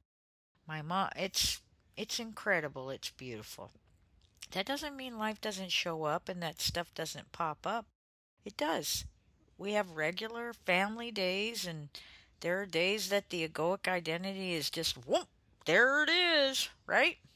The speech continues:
Happening all at once. Okay, so enough of that. Let's look at this. One-liner.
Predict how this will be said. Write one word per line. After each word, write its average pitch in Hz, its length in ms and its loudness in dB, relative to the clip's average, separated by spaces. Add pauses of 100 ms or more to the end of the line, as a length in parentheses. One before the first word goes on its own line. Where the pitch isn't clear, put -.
(920)
Happening 190 540 0
all 190 220 2
at 190 160 0
once. 156 380 -4 (440)
Okay, 226 460 4
so - 260 4
enough 208 300 4
of 226 80 2
that. 143 340 4 (440)
Let's 208 360 4
look 233 280 4
at 151 180 4
this. - 420 2 (960)
One-liner. 214 1300 4